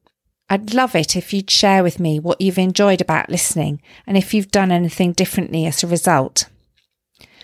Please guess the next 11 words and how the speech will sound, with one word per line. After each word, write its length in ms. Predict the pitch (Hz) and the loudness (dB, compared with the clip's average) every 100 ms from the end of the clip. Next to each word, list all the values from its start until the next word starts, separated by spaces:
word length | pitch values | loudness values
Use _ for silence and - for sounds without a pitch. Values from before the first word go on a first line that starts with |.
| - _ | -20 _
I 120 | - 196 | -2 0
can 180 | 220 | 0
be 100 | 220 | -2
found 460 | 220 - 220 202 202 | -2 0 2 2 2
on 120 | 196 | 0
Twitter 580 | 196 - 208 - 156 - _ _ _ _ _ | 0 0 0 -2 -4 -8 _ _ _ _ _
at 360 | - 180 - - _ _ | -2 -2 0 -6 _ _
F 240 | 196 - - | -6 -6 -2
W 440 | 196 185 180 175 | -2 0 0 0
Maternity 840 | 180 - 196 180 170 - 143 160 - _ _ _ _ _ _ | -2 -2 0 0 -2 -4 -4 -6 -8 _ _ _ _ _ _
and 520 | 175 180 180 180 175 | -2 0 0 0 -4